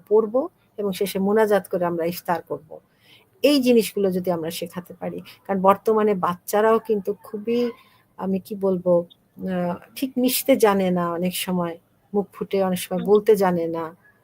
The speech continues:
Speaker 1: হ্যাঁ? অনেক, অনেক আ, তাদের মধ্যে জানার আকাঙ্খা কিন্তু কাউকে জিজ্ঞাসা করতে পারে না। তাদের সাথে বন্ধুত্বপূর্ণ আমরা হতে যেয়েও অনেক বাধার সম্মুখীন হই। তো এগুলো এই রমজানে সব আল্লাহ তালা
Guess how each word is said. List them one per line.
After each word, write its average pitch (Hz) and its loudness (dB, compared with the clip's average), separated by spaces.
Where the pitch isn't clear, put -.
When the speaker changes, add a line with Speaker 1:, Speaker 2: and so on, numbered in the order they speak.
Speaker 1:
হ্যাঁ? 226 -2
অনেক, 254 6
অনেক 254 4
আ, 202 2
তাদের 196 4
মধ্যে 196 -2
জানার 220 6
আকাঙ্খা 190 2
কিন্তু 214 -2
কাউকে 220 2
জিজ্ঞাসা 214 -2
করতে 196 -8
পারে 180 -2
না। 165 -8
তাদের 233 2
সাথে 247 0
বন্ধুত্বপূর্ণ 233 2
আমরা 208 2
হতে 202 0
যেয়েও 220 4
অনেক 196 -2
বাধার 175 -2
সম্মুখীন 190 -6
হই। 170 -4
তো - -6
এগুলো 247 6
এই 220 4
রমজানে 190 0
সব 202 0
আল্লাহ 165 -8
তালা 156 -12